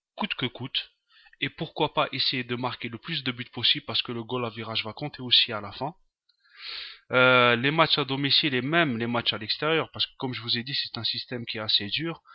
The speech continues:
il faudra les gagner surtout contre des équipes comme la Tanzanie et la Centrafrique, qui ne sont pas des équipes exceptionnelles, qui ne sont pas des fortes, euh, des grosses cylindrées africaines.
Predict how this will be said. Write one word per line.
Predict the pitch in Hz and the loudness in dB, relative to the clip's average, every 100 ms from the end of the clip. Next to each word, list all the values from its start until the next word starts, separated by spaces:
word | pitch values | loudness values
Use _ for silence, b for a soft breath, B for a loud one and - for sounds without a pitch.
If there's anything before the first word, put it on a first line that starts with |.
| B B - | B B -6
il | - | -4
faudra | 127 131 | 0 2
les | 135 | 2
gagner | 120 113 113 | 0 0 2
surtout | - 185 165 - 208 226 _ b b b - | 4 4 2 -2 -4 -6 _ b b b -4
contre | 202 - 147 | -2 0 -2
des | 131 131 127 | 0 0 0
équipes | - 180 - | -2 -4 -4
comme | - 135 | -2 0
la | 123 | -2
Tanzanie | - 151 139 135 127 | 0 0 0 0 0
et | |
la | 113 | 0
Centrafrique, | - 123 - 110 160 170 - B B B B | 0 -2 -4 -6 -4 -6 -8 B B B B
qui | 160 | 2
ne | 151 | 4
sont | - 131 | 4 2
pas | 180 175 | 2 2
des | 127 113 | 2 -2
équipes | 113 - 160 - _ b | -2 -4 -6 -6 _ b
exceptionnelles, | - 139 - 113 - 104 92 85 _ _ _ _ _ | -4 -2 0 2 0 0 -8 -16 _ _ _ _ _
qui | - | -4
ne | 117 | 0
sont | - 113 | 0 2
pas | 165 175 | 4 4
des | 139 117 | 4 -2
fortes, | - - 160 - - | -4 4 4 4 0
euh, | 127 - 131 123 117 | 2 2 0 2 0
des | 110 117 | 0 -2
grosses | 139 151 | 0 6
cylindrées | - 127 123 151 | 6 6 0 0
africaines. | 143 - 110 - 90 | -2 -4 -10 -10 -12